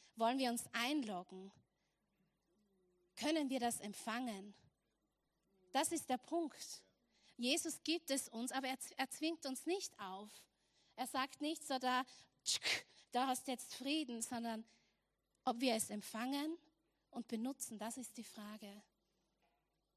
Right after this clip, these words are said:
Und so die Frage ist, wie benutzen wir jetzt diesen Frieden? Wie geht das? Wie kann ich diesen Frieden in meinem Leben,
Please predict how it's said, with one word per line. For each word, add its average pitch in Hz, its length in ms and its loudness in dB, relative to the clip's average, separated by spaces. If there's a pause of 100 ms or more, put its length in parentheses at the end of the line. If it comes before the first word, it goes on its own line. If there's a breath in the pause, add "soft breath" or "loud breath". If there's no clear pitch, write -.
(1040)
Und 247 80 -2
so 254 100 4
die 247 120 2
Frage 262 420 4
ist, 262 340 -2
wie 269 80 2
benutzen 302 540 0
wir 285 80 2
jetzt 196 380 -4
diesen 202 260 -8
Frieden? 196 580 -12 (400)
Wie 254 140 0
geht 311 280 2
das? 240 200 0
Wie 277 80 0
kann 269 280 -2
ich 339 200 0 (340 loud breath)
diesen 254 300 2
Frieden 269 580 0 (360 loud breath)
in 320 180 6 (100)
meinem 277 360 6
Leben, 285 640 4